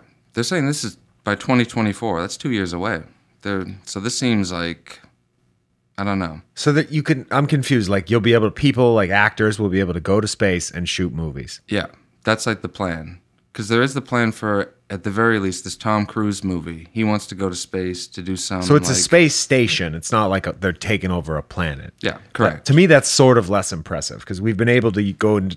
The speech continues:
Speaker 2: you know, like, we got people in space. Now, if they said we're gonna take over Mars
Speaker 1: Mm.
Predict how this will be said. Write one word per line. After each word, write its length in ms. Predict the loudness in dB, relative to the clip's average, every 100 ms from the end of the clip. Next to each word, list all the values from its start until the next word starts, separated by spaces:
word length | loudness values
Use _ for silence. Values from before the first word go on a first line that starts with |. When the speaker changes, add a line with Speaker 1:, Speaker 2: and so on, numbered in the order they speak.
| -6
Speaker 2:
you 80 | -4
know, 120 | -2
like, 160 | -2
we 100 | 0
got 180 | 2 2
people 240 | 0 -4 -4
in 80 |
space. 360 | -4 -2 -4 -2
Now, 160 | -4 -4 -10 -12 -6
if 100 | 2
they 120 | 4
said 220 | 4 4
we're 40 | 2
gonna 180 | 2 0
take 260 | 2 4
over 240 | 4 4 2
Mars 640 | 2 4 4 2 0 -4 -8 -20 _ -4
Speaker 1:
Mm. 300 | -2 -2